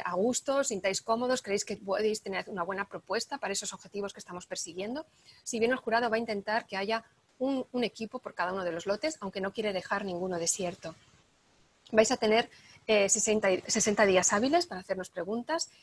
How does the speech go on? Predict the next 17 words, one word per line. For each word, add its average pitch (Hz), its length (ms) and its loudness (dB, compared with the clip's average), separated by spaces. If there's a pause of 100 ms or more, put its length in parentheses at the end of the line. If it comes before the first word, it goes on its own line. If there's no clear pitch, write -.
(140)
y 220 80 2
noventa 208 380 4
días 226 240 4
para 190 180 -2
presentar 190 320 -6
las 202 120 -6
propuestas. - 680 -10 (160)
La 202 80 -16
propuesta, 214 400 -2
ya 214 120 2
lo 214 80 0
pondremos 202 420 -2
también 202 240 -4
en 196 60 0
nuestra 190 220 -6
página 190 360 -4
web, 233 220 0